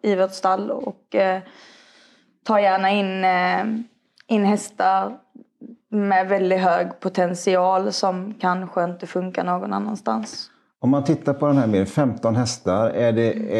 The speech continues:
Speaker 2: är det starthästar typ, eller ja, det kan ju vara konven-, men alltså är det, eller har ni,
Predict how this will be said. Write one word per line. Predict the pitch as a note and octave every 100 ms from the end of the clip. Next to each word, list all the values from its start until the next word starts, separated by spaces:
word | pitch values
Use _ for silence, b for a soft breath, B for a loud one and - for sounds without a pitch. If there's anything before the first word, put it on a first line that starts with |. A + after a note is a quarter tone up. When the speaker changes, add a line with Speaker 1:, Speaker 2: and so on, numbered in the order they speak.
| A2+
Speaker 2:
är |
det | C3
starthästar | C3 - - D3+ A2 - - G#2 - A2 G#2+
typ, | - G#2 -
eller | G#2 G#2
ja, | F#2+
det | G2
kan | G2 B2+
ju |
vara | C3 -
konven-, | A#2+ A#2
men | A#2+
alltså | A2+ B2
är | A2+
det, | A2
eller | A2 A#2
har | F#2 A2+
ni, | A2